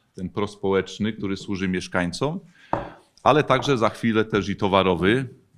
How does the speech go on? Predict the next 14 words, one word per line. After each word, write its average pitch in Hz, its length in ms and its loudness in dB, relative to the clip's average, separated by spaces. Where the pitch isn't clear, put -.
W - 100 -20
tej 104 160 0
chwili 101 260 -4
są 98 180 -4
to 95 120 -4
pojedyncze 95 520 -2
jaskółki 110 500 -2
pociągów 95 460 -4
towarowych. 92 640 -2
E, 95 120 -2
po 107 580 -2
dalszych 104 460 -2
etapach 98 360 -4
modernizacji, 98 1120 -6